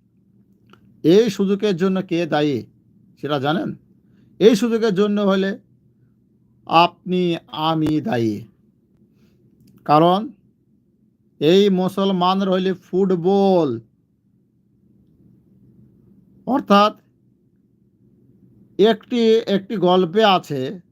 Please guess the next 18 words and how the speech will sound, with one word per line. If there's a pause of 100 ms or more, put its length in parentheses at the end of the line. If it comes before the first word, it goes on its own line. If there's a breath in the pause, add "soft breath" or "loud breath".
একটি (140)
ফুটবল (640)
খেলা
করছে (340)
কিছু
ছেলে, (2000)
এক
লাথি
মারলো
আর
বলটা
উড়ে
গিয়ে (840)
ফাড়াকে
পড়ল। (2500)
একজন
বলছে,
"হাই